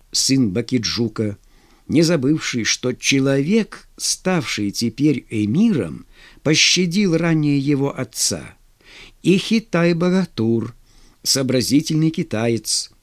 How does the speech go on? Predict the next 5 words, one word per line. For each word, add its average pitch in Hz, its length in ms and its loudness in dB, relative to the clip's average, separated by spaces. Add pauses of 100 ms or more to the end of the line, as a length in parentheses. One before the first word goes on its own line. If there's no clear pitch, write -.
(140)
угрюмый 165 840 0 (220)
и 151 140 2
вспыльчивый 151 800 -2
племенной 123 540 2
вождь, - 580 -2